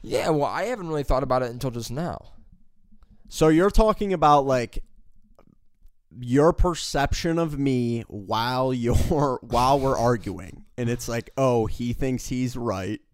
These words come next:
Speaker 1: Mm-hmm.
Speaker 2: but he's hearing me out."
Speaker 1: Yes. I think that, that, I feel like that is the circumstances most of the time that we argue.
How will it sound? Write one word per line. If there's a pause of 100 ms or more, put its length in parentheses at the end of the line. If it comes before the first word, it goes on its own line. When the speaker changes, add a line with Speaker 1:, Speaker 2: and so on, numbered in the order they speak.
Speaker 1:
Mm-hmm. (1160)
Speaker 2:
but
he's
hearing
me
out." (960)
Speaker 1:
Yes. (880)
I
think
that,
that,
I
feel
like
that
is (500)
the
circumstances
most
of
the
time
that
we
argue.